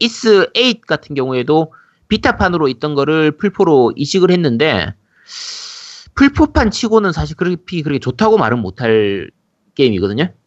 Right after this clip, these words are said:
Speaker 1: 그러니까 기술력이 그렇게까지 좋은 회사는 아니라서, 어, 그냥 딱, 딱 그 정도 느낌이라고 생각하시면 됩니다. 그냥 중소기업이니까 어차피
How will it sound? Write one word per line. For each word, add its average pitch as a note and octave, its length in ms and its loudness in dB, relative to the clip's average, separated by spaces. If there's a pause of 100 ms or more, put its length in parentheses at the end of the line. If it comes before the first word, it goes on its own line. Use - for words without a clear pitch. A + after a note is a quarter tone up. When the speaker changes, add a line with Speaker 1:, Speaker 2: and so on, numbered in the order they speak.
(140)
Speaker 1:
그러니까 A2+ 260 -2
기술력이 G#3+ 640 2
그렇게까지 F3 440 0
좋은 A#2+ 280 -2
회사는 D#3 300 0
아니라서, G2+ 680 -2 (760)
어, G#2+ 520 0
그냥 A2 380 -4
딱, - 180 -8 (200)
딱 G3 200 -4
그 A#2+ 120 0
정도 D3 500 0
느낌이라고 G#2 380 -4
생각하시면 A2+ 320 -4
됩니다. G2 200 -6
그냥 B2+ 120 -2
중소기업이니까 D3+ 800 0 (140)
어차피 D#3+ 460 -2